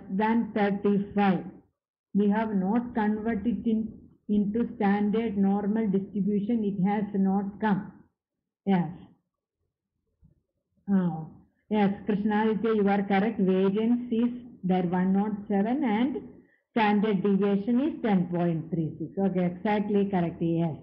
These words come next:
I did not read that variance. That is why. Okay, good. And also it is approximately coming, that is. Now come to the point. X less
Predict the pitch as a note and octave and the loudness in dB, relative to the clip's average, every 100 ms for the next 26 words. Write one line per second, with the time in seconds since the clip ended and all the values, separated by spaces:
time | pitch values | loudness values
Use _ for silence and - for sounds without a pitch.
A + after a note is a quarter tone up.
0 | F3+ F#3+ F3+ F#3+ F#3+ G3 G3+ G3 E3+ F#3+ | -2 0 2 2 2 0 0 -2 0 0
1 | G#3 C#3 F3 D3 - - _ _ F3+ F#3+ | 0 0 -2 -4 -10 -18 _ _ 0 2
2 | F3+ F3 D3 C3+ - G3 F#3 D3+ B2+ C3+ | 2 0 -2 -6 0 0 0 -4 -12 -16
3 | C3 - F#3+ - - - _ _ _ F#3+ | -12 -4 -4 -4 -14 -20 _ _ _ -2
4 | F3 D#3+ F3+ G3 G3+ G3 G3+ G3+ A#3 G#3+ | 0 0 0 2 2 2 0 0 -2 0
5 | A3 G3+ G3 G#3 G#3+ G3+ A#3+ A#3 G3+ A3+ | 0 0 -2 -2 -2 -2 -2 -2 -2 -4
6 | G3+ G3+ F#3+ A3+ G3+ E3+ - - _ _ | -2 0 2 0 -2 -4 -6 -16 _ _
7 | _ _ _ A3 A3 G3+ G3 G3+ G3+ G3+ | _ _ _ -2 2 2 2 2 0 0
8 | G#3 G3 G3 F#3+ F#3 G3+ A#3+ - - A3 | 2 2 0 0 2 2 0 -4 -4 -2
9 | G#3+ - A3 G3+ | -4 -2 0 0